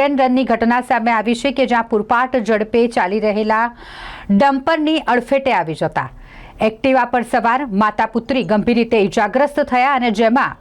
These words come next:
બાર વર્ષીય કિશોરીનું મોત થયું છે. ડમ્પર ચાલક કે જે પૂરપાટ ઝડપે ડમ્પર હંકારી રહ્યો હતો અને તેણે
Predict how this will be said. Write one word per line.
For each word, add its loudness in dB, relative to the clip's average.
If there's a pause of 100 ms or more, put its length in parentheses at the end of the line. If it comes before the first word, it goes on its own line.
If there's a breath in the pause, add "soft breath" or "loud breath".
(600 loud breath)
બાર 4
વર્ષીય 0
કિશોરીનું 0 (320 loud breath)
મોત 4
થયું -4
છે. -6 (840 loud breath)
ડમ્પર 2
ચાલક 2
કે -2
જે 2
પૂરપાટ 0
ઝડપે 0
ડમ્પર 2
હંકારી 0
રહ્યો 2
હતો 2
અને 2
તેણે 0